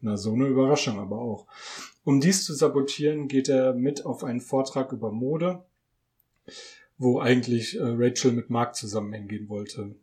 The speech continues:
Dort nervt er erst rum, schläft dann aber zu allem Überfluss auch noch ein. Zu Hause kommt es zum Riesenstreit und Ross offenbart Rachel seine große Angst, sie an die Mode zu verlieren.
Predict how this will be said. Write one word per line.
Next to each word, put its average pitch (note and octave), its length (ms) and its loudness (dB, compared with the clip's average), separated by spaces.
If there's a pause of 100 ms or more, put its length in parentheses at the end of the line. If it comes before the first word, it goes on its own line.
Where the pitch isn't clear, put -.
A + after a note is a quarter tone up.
(120)
Dort C3+ 260 4
nervt C3+ 320 2
er B2+ 60 4
erst A#2 340 -4
rum, F2 260 4
schläft - 540 4
dann D3 160 4
aber B2+ 220 0
zu - 140 -4
allem B2+ 200 -2
Überfluss B2+ 440 2
auch A#2+ 200 -4
noch A#2+ 240 -6
ein. A2 400 -4
Zu - 160 -2
Hause C3+ 240 4
kommt C3 240 0
es - 60 -4
zum A#2+ 160 -2
Riesenstreit B2 840 0 (460)
und B2+ 220 2
Ross C3 320 6
offenbart B2 560 0
Rachel A#2+ 540 2 (260)
seine A#2+ 420 4
große A#2 480 0
Angst, A2 560 -6 (120)
sie G#2+ 540 -4 (420)
an A2+ 240 0
die G#2 120 -4
Mode G#2 520 -4
zu - 180 -6
verlieren. G2 680 -8